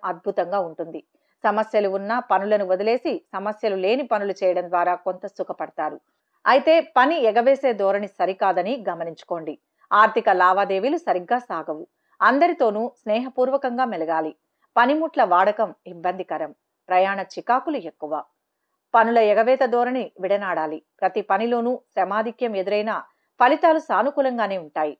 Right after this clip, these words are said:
ప్రతి విషయంలోనూ ధన వ్యయం అధికమవుతుంది. చాలా తెలివిని ప్రదర్శిస్తారు. ఆర్థిక విషయాలలో చికాకులను క్రమంగా పరిష్కరించుకోగలుగుతారు. స్నేహితులు, బంధువుల సహకారం బాగుంటుంది.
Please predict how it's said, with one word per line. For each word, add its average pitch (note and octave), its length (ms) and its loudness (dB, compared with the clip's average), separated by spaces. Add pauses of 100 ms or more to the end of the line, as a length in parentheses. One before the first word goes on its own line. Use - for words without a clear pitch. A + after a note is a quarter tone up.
(140)
ప్రతి F3+ 200 -2
విషయంలోనూ B3 560 -2 (180)
ధన F#3+ 240 -6
వ్యయం G3 380 -2 (100)
అధికమవుతుంది. E3+ 720 -6 (500)
చాలా C4+ 340 6
తెలివిని C4 500 0
ప్రదర్శిస్తారు. F3 800 -6 (240)
ఆర్థిక F#3+ 360 0
విషయాలలో A3 580 -2
చికాకులను A3 640 -2
క్రమంగా G#3+ 460 -2
పరిష్కరించుకోగలుగుతారు. E3+ 1200 -4 (500)
స్నేహితులు, D4+ 640 0
బంధువుల G#3+ 380 2
సహకారం A#3+ 580 -2
బాగుంటుంది. D#3+ 580 -4